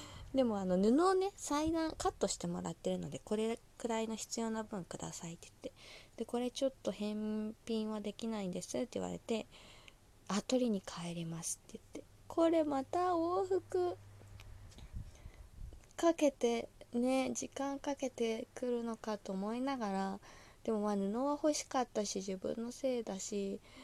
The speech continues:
でもその時点で家にあるかどうかわかんないしと思いながら、「ちょっと取りに帰り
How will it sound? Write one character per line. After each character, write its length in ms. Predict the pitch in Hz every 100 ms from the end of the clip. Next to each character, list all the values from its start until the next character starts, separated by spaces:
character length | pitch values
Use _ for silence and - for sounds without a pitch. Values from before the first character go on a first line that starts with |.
| - -
で 100 | 226
も 120 | 214
そ 140 | 233
の 100 | 240
時 160 | 277 359
点 180 | 349 277
で 100 | 233
家 220 | 226 302
に 140 | 370
あ 80 | 320
る 100 | 269
か 160 | - 220
ど 120 | 220
う 60 |
か 120 | 208 202
わ 80 |
か 220 | 202 277 311
ん 80 |
な 100 | 302
い 60 | 226
し 120 | 240
と 120 | -
思 280 | 208 202 247
い 80 | 285
な 160 | 320 302
が 120 | 214
ら、 320 | 208 262 - - - - - - - -
「ち 80 | -
ょ 40 |
っ 40 | 220
と 100 | 202
取 220 | - 233
り 80 | 214
に 140 | 185
帰 360 | - - 196
り 100 | 196